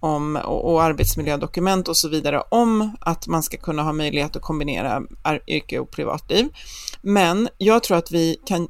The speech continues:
få den mest akuta effekten, det är ju vad vi, liksom, vad säger vi? Vad gör vi?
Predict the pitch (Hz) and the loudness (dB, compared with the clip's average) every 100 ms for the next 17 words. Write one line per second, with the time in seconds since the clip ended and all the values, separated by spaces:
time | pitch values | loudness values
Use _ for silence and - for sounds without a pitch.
0 | - 175 165 220 - - - 262 226 - | -2 0 2 2 2 -4 0 2 2 0
1 | 165 156 156 - 165 170 214 180 170 165 | 0 0 -4 -4 -4 0 2 4 4 2
2 | - 165 165 151 156 151 - - - 147 | -2 0 0 2 -2 -2 -6 -18 -12 -4
3 | 151 98 175 - - - 175 202 240 320 | -4 -2 2 2 2 0 2 2 2 0
4 | - - - 190 170 180 156 156 170 269 | -6 -18 -2 0 4 4 4 2 2 0